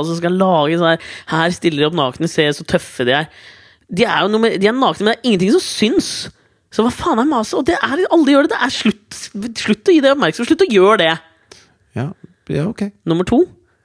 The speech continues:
Speaker 1: Sånne nettavissaker som er «Slik gikk det med barnestjernene».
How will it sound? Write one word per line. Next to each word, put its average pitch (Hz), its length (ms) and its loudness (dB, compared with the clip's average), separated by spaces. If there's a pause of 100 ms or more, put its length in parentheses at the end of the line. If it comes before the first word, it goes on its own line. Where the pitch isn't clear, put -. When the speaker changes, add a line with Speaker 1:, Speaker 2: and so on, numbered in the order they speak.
(640)
Speaker 1:
Sånne 220 360 0
nettavissaker 170 1400 -2
som 180 100 0
er 170 200 -2 (180)
«Slik 190 680 -4
gikk 156 420 -10
det 190 100 2
med 208 240 -2
barnestjernene». 165 1120 0